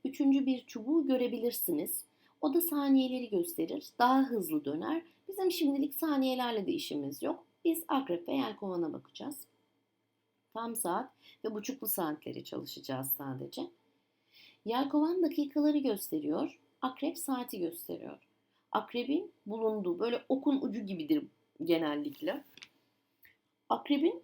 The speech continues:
tam gösterdiği sayı bizim saatimiz. Bu arada tam saat diyebilmemiz için de yelkovanın tam on ikiyi göstermesi gerekiyor.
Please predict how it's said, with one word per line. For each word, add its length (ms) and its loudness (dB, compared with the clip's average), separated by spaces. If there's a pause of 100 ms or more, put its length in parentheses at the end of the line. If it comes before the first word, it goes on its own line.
tam 260 4
gösterdiği 760 2
sayı 460 2 (280)
bizim 320 0
saatimiz. 680 0 (280)
Bu 160 4
arada 400 2 (100)
tam 200 0
saat 340 -2
diyebilmemiz 500 0
için 340 -4
de 200 -4 (280)
yelkovanın 680 0 (160)
tam 220 -10
on 140 8
ikiyi 260 4
göstermesi 720 -10
gerekiyor. 480 -10